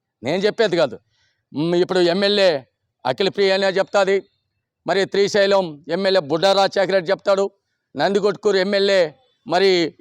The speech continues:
జయసూర్య చెప్తాడు, మొన్న ఓడిపోయిన అభ్యర్థి మన, మన ఇతను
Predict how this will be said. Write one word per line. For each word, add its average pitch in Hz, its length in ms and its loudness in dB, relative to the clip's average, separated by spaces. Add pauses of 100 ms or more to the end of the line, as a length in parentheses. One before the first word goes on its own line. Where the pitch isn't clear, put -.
జయసూర్య 190 460 2
చెప్తాడు, 196 520 0 (360)
మొన్న 170 220 -2
ఓడిపోయిన 196 500 0
అభ్యర్థి 180 680 -2 (340)
మన, 165 440 0 (2500)
మన 165 340 -2 (260)
ఇతను 160 340 -2